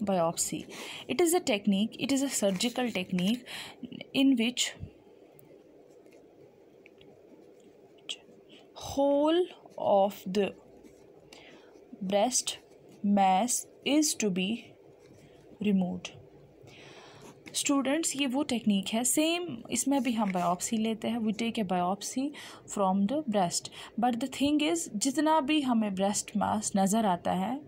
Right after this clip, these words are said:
डिटेक्शन के बाद, जब मैमोग्राफी होती है पेशेंट की, उसके बाद पता चलता है ये जो ब्रेस्ट मास है,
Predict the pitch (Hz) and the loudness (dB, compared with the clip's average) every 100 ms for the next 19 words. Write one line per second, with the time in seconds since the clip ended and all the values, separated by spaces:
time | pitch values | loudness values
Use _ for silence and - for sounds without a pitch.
0 | 190 208 214 214 - 220 214 220 180 175 | -4 0 2 0 0 0 0 -2 0 2
1 | 180 214 - - - - 233 202 190 208 | 2 -2 -10 -16 -12 -2 0 2 4 2
2 | 220 240 233 226 196 190 190 185 180 185 | 2 0 0 0 0 0 -4 -4 -2 -2
3 | 190 180 - 214 233 - 262 226 233 226 | -2 -2 -4 -4 -4 -4 -2 0 0 0
4 | 202 226 226 202 190 185 185 190 185 185 | 0 0 0 -2 0 -2 0 0 -2 -2
5 | 180 190 - 226 220 214 - 208 208 | -2 -2 -2 -2 0 0 0 -2 -2